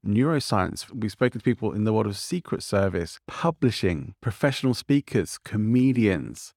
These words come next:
speechwriters, rhetoricians, and more besides. Recently, I had a conversation with Alex Sanfilippo from Podmatch and Podpros about the influence that is potentially available with podcasting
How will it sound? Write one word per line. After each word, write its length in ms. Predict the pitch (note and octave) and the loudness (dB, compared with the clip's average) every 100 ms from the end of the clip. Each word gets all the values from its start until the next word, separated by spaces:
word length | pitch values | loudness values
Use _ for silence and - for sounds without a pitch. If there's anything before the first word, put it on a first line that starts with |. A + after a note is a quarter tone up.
| - | -16
speechwriters, 1200 | - - A2+ F2+ G#2+ G2 F2 - D2 C2+ - - | -6 2 2 2 2 4 2 -4 -8 -8 -18 -12
rhetoricians, 1200 | F#2+ A2+ - G#2+ F#2+ - A#2+ G2 F2+ C2 - - | -2 -2 0 0 0 -2 -4 -2 -4 -4 -12 -4
and 140 | B2 C3 | 2 4
more 160 | E3 | 4
besides. 640 | E3+ C#3+ E3 D3 C#2+ - - _ _ _ _ - | 2 0 0 2 0 -6 -16 _ _ _ _ 0
Recently, 600 | B2+ G3+ F3 B2 F#2+ G#2+ _ | 2 4 4 4 0 -6 _
I 100 | C3 | 0
had 220 | D3 D3 | 2 2
a 40 | A#2+ | 2
conversation 800 | - A#2 G2+ A2 G#2 - A2 G#2 | 2 0 2 0 0 0 0 2
with 220 | G2+ G2 - | 2 -2 -4
Alex 380 | F#2 F#2+ - | -4 -4 -4
Sanfilippo 680 | F#2 F2+ - F3+ F3+ B2+ G2+ | -4 -2 0 0 2 2 2
from 440 | F#2 - A#2 G#2+ G#2+ | 0 2 4 4 2
Podmatch 640 | - G#3+ - G2 A#1+ - | 0 -2 0 -4 -4 -4
and 160 | G#2+ G2+ | -2 -2
Podpros 640 | - C3+ - G2 F2 E2+ - | -2 -4 0 2 2 0 -4
about 600 | B2+ F#2 A2+ D#3+ F3+ - | -4 0 2 2 0 -4
the 220 | - A#2 A2 | 0 0 2
influence 580 | C3+ C#3 - A#2+ F#2 | 0 0 2 0 0
that 160 | - G2+ | 0 0
is 100 | G2 | -2
potentially 580 | - - - C3 - B2 | -8 -8 0 0 2 0
available 440 | G#2+ G2+ G2 G#2 | 2 0 0 -2
with 260 | G2+ G#2+ - | 0 -2 -2
podcasting 880 | - F#3+ - - D#2+ - - B1 | -2 -2 -2 -4 -4 -4 -8 -8